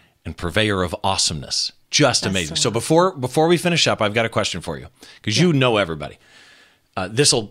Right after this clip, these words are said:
Speaker 1: probably be actually very difficult for you, but if there were, if there were one photographer that people don't know about, that people should really go look up, who's that photographer?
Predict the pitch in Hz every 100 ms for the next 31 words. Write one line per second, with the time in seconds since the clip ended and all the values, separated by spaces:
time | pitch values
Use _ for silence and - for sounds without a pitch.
0 | _ - 123 110 101 90 - 92 80 82
1 | 73 76 - 67 - 65 76 87 - _
2 | - - _ _ 127 107 123 185 185 165
3 | 147 143 127 _ _ _ _ _ _ _
4 | _ _ _ 139 107 151 165 143 123 107
5 | 135 170 - 156 123 92 73 - - _
6 | - 95 - 135 131 120 104 117 120 147
7 | 123 117 95 80 82 - - _ _ _
8 | 101 104 - 131 107 92 - - 123 107
9 | 120 139 135 120 113 104 101 85 - -
10 | _ _ _ _ _ _ _ _ _ _
11 | _ _ _ _ _ _ _ _ _ _
12 | - 147 131 123 - 104 85 69 - -